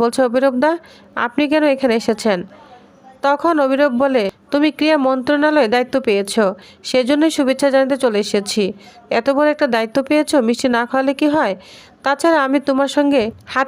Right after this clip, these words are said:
মিলিয়ে কাজ করতে চাই, বুঝতে পেরেছ? সেজন্যই তো মিষ্টি নিয়ে এসেছি। সেদিনের পর থেকে তুমি তো আমাকে একদম সহ্যই করতে পারছো না। আসলে আমরা দুজন এক-, একসাথে মিলে কাজ করতে পারলে রাজমহল আরও উন্নতি হবে, এর জন্যই মিষ্টিটা এনেছি, খেয়ে নাও।"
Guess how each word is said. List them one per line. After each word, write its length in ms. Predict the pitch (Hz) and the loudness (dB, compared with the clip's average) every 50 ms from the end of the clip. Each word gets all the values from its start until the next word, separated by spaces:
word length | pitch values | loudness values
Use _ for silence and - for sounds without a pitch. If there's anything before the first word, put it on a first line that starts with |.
| 262 294 | 2 2
মিলিয়ে 240 | 302 311 320 330 | 2 2 2 0
কাজ 220 | 311 - 262 254 247 - | 0 -2 -4 -4 -2 -2
করতে 280 | - 277 277 - 285 277 | -2 -2 0 0 -2 0
চাই, 200 | 262 269 202 180 | 0 0 0 0
বুঝতে 300 | 196 208 247 233 - - 277 | 0 0 -2 0 0 -2 0
পেরেছ? 320 | 262 294 294 302 294 - 311 294 214 185 - - - - - | 2 2 0 0 0 0 0 0 0 -2 -4 -10 -20 -20 -14
সেজন্যই 480 | - - 247 240 220 262 277 277 302 294 - | -6 -4 -2 -2 0 0 0 0 0 0 2
তো 40 | 339 | 2
মিষ্টি 280 | 311 294 285 262 - - | 2 2 0 0 -2 -2
নিয়ে 160 | 254 247 220 220 | 0 0 0 0
এসেছি। 440 | 214 - 214 208 208 - - 214 190 180 - - - - - - - - - - - | 0 -2 -2 -2 -2 -2 -2 -2 -2 -4 -6 -12 -20 -20 -20 -20 -20 -20 -20 -20 -10
সেদিনের 440 | - - 277 285 247 320 320 330 330 | -4 -4 -2 0 2 2 2 2 2
পর 180 | - - 247 247 | 0 -2 -4 -2
থেকে 240 | 247 - 277 269 285 269 | -2 -2 -2 0 -2 0
তুমি 240 | 269 262 247 254 247 | 0 0 0 0 0
তো 100 | 254 277 | 0 0
আমাকে 380 | 277 269 285 285 269 - 277 220 196 220 - - - - - - _ _ _ | 2 2 0 0 0 0 -2 -2 -2 -6 -10 -16 -18 -20 -20 -20 _ _ _
একদম 280 | - 254 262 247 302 294 | -2 -2 0 0 0 0
সহ্যই 420 | 277 - 269 233 214 220 277 302 294 | 2 0 0 0 0 0 0 2 2
করতে 240 | - 302 294 - 277 | 0 -2 -2 -2 -4
পারছো 380 | 269 - 196 196 190 - - 226 | -4 -4 -6 -6 -4 -4 -2 -2
না। 100 | 214 190 - - - - | -2 -2 -4 -8 -10 -6
আসলে 340 | - 247 269 262 320 320 320 311 | -4 -4 -2 -2 0 0 2 2
আমরা 200 | 285 285 294 269 | 2 0 0 0
দুজন 300 | 233 262 240 285 285 269 | 0 0 0 0 0 0
এক-, 160 | 240 240 - - - - - - | -2 -2 -6 -10 -20 -20 -12 -6
একসাথে 400 | - - 269 - - 311 294 - 302 | -4 -4 -4 -2 -4 -2 -2 0 0
মিলে 220 | 277 294 285 294 | 2 2 0 0
কাজ 220 | 285 - 233 233 - - | -2 -2 -4 -6 -4 -4
করতে 240 | - 285 247 294 277 | -4 -2 -2 -2 -2
পারলে 380 | - - 277 277 294 294 269 196 220 - - - - - - | 0 -2 -2 0 0 0 -2 -2 -4 -8 -14 -20 -20 -10 -6
রাজমহল 560 | 226 247 247 247 240 247 277 302 311 294 226 220 226 - - - - _ - | -4 -2 -2 0 0 0 2 2 2 0 -2 -4 -6 -10 -16 -20 -20 _ -8
আরও 180 | - - 277 294 302 | -4 -2 0 2 0
উন্নতি 340 | 277 254 262 269 269 285 262 | 2 2 0 0 0 0 0
হবে, 300 | 240 233 196 190 190 180 185 214 - - - - - - - | 0 0 0 0 -2 -2 -2 -4 -10 -20 -20 -20 -20 -10 -4
এর 160 | - 220 254 233 | -2 -2 0 0
জন্যই 280 | 233 294 277 311 311 285 | 0 0 0 2 2 0
মিষ্টিটা 280 | 277 269 - 269 233 262 | 0 -2 -2 -2 -2 0
এনেছি, 280 | 240 214 214 214 - 233 | 0 0 -2 -2 -4 -6
খেয়ে 260 | 220 - - 269 262 | -4 -2 0 0 0
নাও।" 180 | 233 202 175 | 0 0 -4